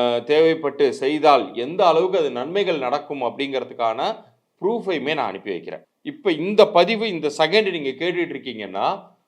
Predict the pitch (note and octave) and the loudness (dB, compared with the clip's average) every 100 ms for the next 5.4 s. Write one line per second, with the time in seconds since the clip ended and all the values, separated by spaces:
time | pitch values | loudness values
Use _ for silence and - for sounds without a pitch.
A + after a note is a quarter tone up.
0 | _ B2+ C3 G#3 A3 D#3+ B2 B2 C#3+ C#3+ | _ -6 -2 2 2 0 -2 -2 4 6
1 | B2 C#3 C3+ A#2+ G#2+ G#2 F#2+ F#2+ G#2 F#2+ | 6 4 -4 -6 -6 -10 -4 0 2 0
2 | A2 D#3 F3 B2+ A2+ C#3 G#2+ A2+ D#3 C3+ | -2 0 0 -2 -6 -4 -2 -2 0 -2
3 | - F2 F#2+ G2 - - _ _ _ _ | -2 -4 0 0 -2 -12 _ _ _ _
4 | A2+ A#2+ B2+ B2 E3+ F3+ F3+ F#3 D3+ C3 | -6 0 2 4 4 2 0 -6 -6 -6
5 | A#2 B2+ D#3 D#3+ | -4 -2 0 -2